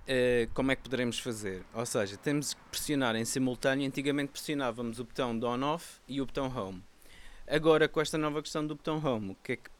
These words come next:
podemos fazer para fazer o restart do telefone?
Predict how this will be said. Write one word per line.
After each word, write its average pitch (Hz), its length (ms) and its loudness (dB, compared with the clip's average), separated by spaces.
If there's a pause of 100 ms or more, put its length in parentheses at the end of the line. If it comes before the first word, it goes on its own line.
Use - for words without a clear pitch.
(100)
podemos 143 380 4
fazer 143 360 2
para 139 420 0
fazer 131 300 -2
o 123 40 0
restart 131 440 -2
do 131 80 -14
telefone? 117 500 -4